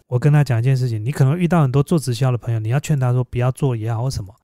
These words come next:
你是劝不动的。你相信我，你不要劝，真的啦。你如果遇到像现在整一头热在做，你千万不要去劝他，你就让他去做，你就让他去做，然后就把时间日期写下来，半年后再回来，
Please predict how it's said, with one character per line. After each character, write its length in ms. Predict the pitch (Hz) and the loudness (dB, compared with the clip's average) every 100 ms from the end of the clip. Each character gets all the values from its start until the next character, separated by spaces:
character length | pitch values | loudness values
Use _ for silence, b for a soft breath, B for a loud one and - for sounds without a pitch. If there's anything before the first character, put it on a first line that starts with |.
| _ | _
你 120 | 123 | -8
是 80 | 123 | -4
劝 200 | - 143 | 2 2
不 80 | 120 | 4
动 220 | 135 123 | 0 -2
的。 120 | 101 98 | -4 -4
你 80 | 139 | 0
相 200 | 175 170 | 2 4
信 140 | 175 | 2
我， 100 | 120 | 0
你 100 | 110 | -2
不 160 | - 131 | -4 -2
要 140 | 143 | -2
劝， 260 | - 139 110 _ | -2 -2 -2 _
真 180 | - 226 | -2 2
的 100 | 214 | 4
啦。 260 | 170 107 - _ _ _ _ - | 4 2 -4 _ _ _ _ -2
你 100 | 160 | 4
如 100 | 220 | 6
果 120 | 175 | 4
遇 100 | 220 | 4
到 180 | 208 202 | 4 4
像 280 | 170 180 180 | 4 2 0
现 200 | - 196 | 0 0
在 80 | 190 | 2
整 220 | 151 151 | 0 0
一 80 | 202 | 0
头 200 | 147 160 | 2 4
热 120 | 196 | 4
在 80 | 170 | 2
做， 160 | 180 | 0
你 140 | 135 131 | 0 -2
千 200 | - 175 | 0 2
万 120 | 165 | 2
不 100 | 139 | 0
要 100 | 143 | 0
去 120 | 151 | 0
劝 260 | - 151 120 | 0 2 2
他， 260 | 117 117 - _ 147 _ | 0 -4 -10 _ -20 _
你 160 | 135 127 | 0 4
就 100 | 170 | 6
让 200 | 165 151 | 6 6
他 100 | 143 | 6
去 100 | 147 | 2
做， 300 | 151 127 - _ _ _ _ _ _ - | 0 -2 -4 _ _ _ _ _ _ -4
你 80 | 143 | 2
就 100 | 185 | 4
让 140 | 185 | 6
他 60 | 170 | 6
去 100 | 160 | 4
做， 240 | 180 156 | 2 2
然 100 | 139 | 4
后 40 | |
就 100 | 165 | 2
把 140 | 147 127 | 2 0
时 160 | 151 | -2
间 160 | 143 165 | 2 2
日 100 | 165 | 2
期 160 | - 120 | -2 -6
写 180 | - | -6
下 220 | 107 139 110 | -4 -4 -4
来， 220 | 95 - | -8 -8
半 160 | 175 147 | 0 2
年 140 | 135 | 4
后 160 | 143 143 | 2 2
再 140 | 143 | 0
回 160 | 117 113 | -2 -4
来， 240 | 104 - | -6 -12